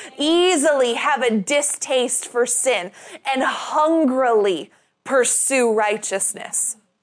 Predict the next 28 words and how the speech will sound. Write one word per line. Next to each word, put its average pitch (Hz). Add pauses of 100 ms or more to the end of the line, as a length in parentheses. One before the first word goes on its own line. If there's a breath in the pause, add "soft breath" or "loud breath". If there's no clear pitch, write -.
(540)
Lord, 262 (440)
and 226
as 240
we 269
do 247
those 233
things, 196 (140)
I 240
ask 208 (280 loud breath)
that 233
the 233
group 254
of 285
people 233 (220 loud breath)
who 269
have 233
watched 254
this 277
series 277
this 254
week 240
live 254
and 247
in 247
the 233
time 247
to 254
come, 226